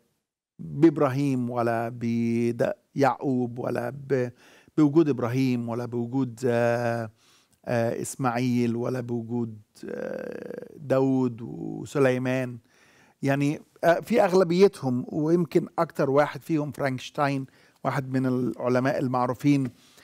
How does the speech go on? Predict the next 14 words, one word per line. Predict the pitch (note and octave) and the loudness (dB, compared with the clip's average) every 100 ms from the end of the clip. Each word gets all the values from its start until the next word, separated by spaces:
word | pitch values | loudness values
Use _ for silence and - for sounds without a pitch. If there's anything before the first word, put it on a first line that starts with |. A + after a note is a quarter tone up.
| _ - | _ -4
آه، | C#3 B2 - D3+ - | 0 2 2 -2 -2
اليهود | D#3 C3 C3 C3 D3+ B2 | 0 4 4 4 0 0
في، | - C3 B2+ - - G2 - - _ C3+ | 0 0 0 -4 -10 -14 -16 -20 _ -6
في | D#3+ | 0
علم | D3 D#3 | 2 2
الآثار | C#3+ C3+ B2 E3 D#3 C#3 | -2 -4 0 4 4 0
وأبحاثه، | B2 F2 - - F3 - D#3 - _ _ _ _ _ - | -4 -6 -2 2 2 0 -12 -18 _ _ _ _ _ -4
هم، | A#3+ A#3 G#3+ - | 0 2 2 -2
هم | F3+ A3 A#3 G3+ | -4 -4 -2 2
مجرد، | E3 E3+ F#3 E3 D3+ _ _ _ _ _ _ - | 2 2 0 -2 -14 _ _ _ _ _ _ -10
آه، | |
يعني، | C#3 D#3 D3+ D#3+ D3+ D#3 - | -4 -2 -2 -2 -4 -6 -10
آه، | - - - - | -10 -8 -8 -4
نقاد | E3 F3+ - G3+ C3+ | 0 0 2 0 0